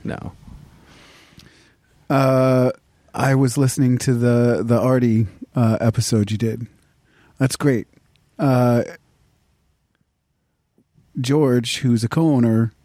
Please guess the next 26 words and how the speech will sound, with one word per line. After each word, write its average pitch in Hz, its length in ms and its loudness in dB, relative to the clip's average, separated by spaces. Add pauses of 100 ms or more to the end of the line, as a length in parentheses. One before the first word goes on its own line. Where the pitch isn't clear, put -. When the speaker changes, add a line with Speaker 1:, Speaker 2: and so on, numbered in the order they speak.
(680)
Speaker 2:
of, 113 420 0
uh, 110 420 2 (160)
Saint 117 280 0
Vitus, 107 460 0
played 120 360 -2
in 117 80 2
our 113 140 2
band 120 280 0
for - 80 -6
a 98 40 -2
little 113 160 -4
while. 104 240 -4
Speaker 1:
Oh, 320 180 0
really? 427 440 -2
Speaker 2:
Yeah. 131 220 0 (200)
Speaker 1:
Ah. 247 720 -4 (360)
Speaker 2:
Yeah. 117 280 2 (680)
Speaker 1:
You 294 160 0
had 349 40 2
a 170 80 2
long 156 260 2
history 170 520 -2 (1000)
for - 100 -6
your 127 120 2
band. 104 420 -2 (160)
Speaker 2:
Of 131 260 -2